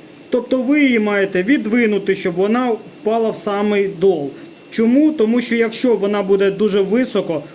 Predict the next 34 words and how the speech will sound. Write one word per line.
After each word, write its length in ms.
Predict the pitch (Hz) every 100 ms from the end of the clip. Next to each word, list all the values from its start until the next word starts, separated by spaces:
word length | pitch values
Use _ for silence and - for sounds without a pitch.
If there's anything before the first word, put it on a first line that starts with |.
| -
у 40 |
вас 260 | 190 233 208
може 340 | 214 220 214
трошки 420 | - 208 214 -
підклинювати 920 | 196 196 196 196 202 214 208 208 202 185 - -
механізм. 600 | 180 196 208 202 185 147
Бачите, 320 | 175 226 202
він 120 | 185 180
зараз 220 | 185 180
працює 400 | 180 175 202 180
чудово. 500 | 190 185 170 139 123 - - - - -
Тому 220 | 233 269
що 160 | 262
все, 320 | 202 - 254 - -
все 200 | - 240
поставлено 580 | 226 202 220 214 214 208
правильно. 400 | 196 175 151 147
Трошечки 520 | 214 254 226 - 220
вниз 360 | 202 254 302 - - -
і 120 | 269
тоді 560 | 262 262 214 247 262 254
вже 440 | 202 185 220 226 220
фіксуємо 460 | 190 - 233 202
на 160 | 180 170
два 220 | 170 190
гвинта. 360 | 175 156 151 143
Зараз 240 | 196 185
ще 120 | -
другий 300 | 170 190 175
гвинт 240 | 156 220 214
треба 260 | 185 170
сюди 340 | 160 160 170 175 - - -
дофіксувати, 960 | 170 160 208 202 - - 185 165 135 143
докрутити. 640 | 143 180 175 143 139 135